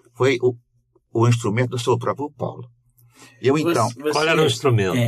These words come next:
Speaker 1: em
Speaker 2: qual era?
Speaker 1: sa-, saxofone.
Speaker 2: Você chegou a tocar na banda?
Speaker 1: Muito. Tem saudade até hoje. Aquela bandinha era uma coisa muito importante. O, o, eu, eu tenho a impressão que a, a,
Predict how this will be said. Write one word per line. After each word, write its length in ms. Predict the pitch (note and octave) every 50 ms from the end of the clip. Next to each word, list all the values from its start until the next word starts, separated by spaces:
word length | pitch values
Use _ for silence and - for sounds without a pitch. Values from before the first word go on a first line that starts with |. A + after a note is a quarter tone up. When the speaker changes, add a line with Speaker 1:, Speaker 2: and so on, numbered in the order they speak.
| A2+ C3 C#3+
Speaker 1:
em 80 | -
Speaker 2:
qual 160 | - - B2+
era? 60 | C3 C3
Speaker 1:
sa-, 140 | A#2+ A#2 A#2 - -
saxofone. 720 | - - D3 B2 - - - C3+ A#2 A#2 G2 F2 E2 - - _ _ _ -
Speaker 2:
Você 260 | C3+ C#3 C3 - -
chegou 280 | F#3+ - E3 C3+ C#3 C#3+
a 40 | C3
tocar 280 | B2 C3+ B2 - B2+ A#2+
na 100 | A#2 A#2
banda? 380 | A2+ C#3+ D#3 D3 B2+ A2+ - - _ _ _ _ _ _ _ _ -
Speaker 1:
Muito. 840 | A#2+ B2 C#3 D3+ C#3 C3 B2+ C#3 D#3 E3+ - - - A2+ - A#2+ A#2 - - _ _ _ _ _ _ _ _ _ _ _ _ _
Tem 180 | - F3 F3
saudade 480 | E3+ - E3+ D3+ C3 G#2+ C3+ C#3 C3 C3
até 260 | B2+ A#2+ A#2 A#2+ G#2+
hoje. 580 | F#2+ F#2+ G#2 A2+ C#3+ D#3+ D3+ A#2+ A#2 F#2 E2 - - _ _ _ _ _ _ _ _ _ _ _ _ _ _
Aquela 380 | - G2 F2 - C#3+ C#3 C3 A#2
bandinha 460 | G2 A2+ G#2+ G#2 F#2 F2 A2 C3+ E3
era 100 | E3+ E3+
uma 100 | B2+ A#2+
coisa 280 | - C3+ B2+ A#2 A2+ G2+
muito 500 | G#2 G#2 A2 C#3 F#3 A3 A#3+ - - D3
importante. 800 | A#2+ A#2 A2+ G2+ E2+ - _ - G2 F#2 G2 G#2 G#2 G2+ - - - - - - - - _ _ _ _ _ -
O, 380 | - - - D#3 C#3 - - -
o, 40 | - _ _ -
eu, 120 | D#3 D#3 D3 - - _
eu 140 | - D#3 D3
tenho 160 | - G3 G3+
a 20 | F3+
impressão 420 | E3+ D#3+ C3+ A#2+ - C#3 B2+ B2
que 180 | A#2 A#2 B2+ B2
a, 60 | -
a, 520 | C3+ A#2+ G2+ A#2 A2+ G#2 G2+ G2 F#2 F2+